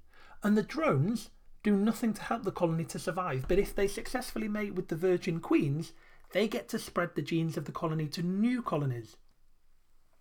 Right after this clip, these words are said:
Workers eject drones from the colony at the end of the season, in which virgin queens are available.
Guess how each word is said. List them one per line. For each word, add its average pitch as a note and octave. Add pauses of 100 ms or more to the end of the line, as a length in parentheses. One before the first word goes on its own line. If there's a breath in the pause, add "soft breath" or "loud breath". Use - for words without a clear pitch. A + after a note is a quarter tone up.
(220)
Workers B3
eject -
drones D3+ (200 loud breath)
from E4
the A#3+
colony C#3+ (400 soft breath)
at G3+
the G#3
end F#3
of D#3
the F3
season, D#3 (340 soft breath)
in F3
which F#3
virgin G#3
queens E3
are D3+
available. D3